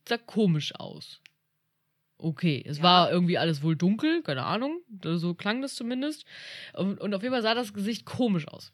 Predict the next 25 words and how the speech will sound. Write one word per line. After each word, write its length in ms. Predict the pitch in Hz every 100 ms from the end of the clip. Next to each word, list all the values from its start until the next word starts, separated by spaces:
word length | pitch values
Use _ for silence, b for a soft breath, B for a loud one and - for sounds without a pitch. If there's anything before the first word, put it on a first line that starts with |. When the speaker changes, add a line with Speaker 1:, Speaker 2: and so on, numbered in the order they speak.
| _ _ _ _ _ _ _ _ _ _ - b b -
Speaker 1:
Sie 200 | 208 302
ist 200 | 339 214
wohl 160 | 226
dann 140 | 196 160
instant 500 | 190 247 - 285 220
aufgestanden, 720 | 156 196 240 - 226 - 214
in 160 | 196
irgendein 380 | - 294 269 180
anderes 340 | 226 226 220 -
Zimmer 220 | 247 202
gegangen, 300 | 180 180 180
wo 100 | 175
ihr 140 | 175
Freund 380 | 160 190 208 247
saß. 300 | 190 208 359 - - _ b b b b b b b b b _ -
Da 100 | 185
lag 280 | 208 262 339
diese 280 | - 208 190
Katze 400 | - 180 - -
aber 340 | 131 160 175
tief 240 | 175 262 277
und 120 | 247
fest 240 | 226 226
am 160 | - 202
Schlafen. 720 | - 160 135 123 - 107 -